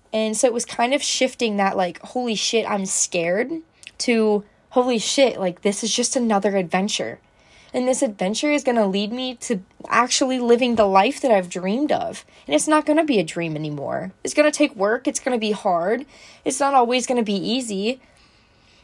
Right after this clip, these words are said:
And it's just something that at the end of the day, like,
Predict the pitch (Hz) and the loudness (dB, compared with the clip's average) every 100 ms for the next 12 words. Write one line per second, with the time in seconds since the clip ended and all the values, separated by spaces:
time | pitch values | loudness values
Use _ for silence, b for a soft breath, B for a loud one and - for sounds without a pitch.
0 | b b - 254 254 254 254 - _ _ | b b -4 0 0 -2 -8 -14 _ _
1 | _ _ _ _ - 269 269 294 285 269 | _ _ _ _ 2 2 4 2 2 0
2 | 277 294 269 254 247 247 247 233 240 226 | 2 0 2 0 0 -2 0 2 2 0
3 | 185 196 240 233 190 170 165 | 4 6 6 6 6 4 2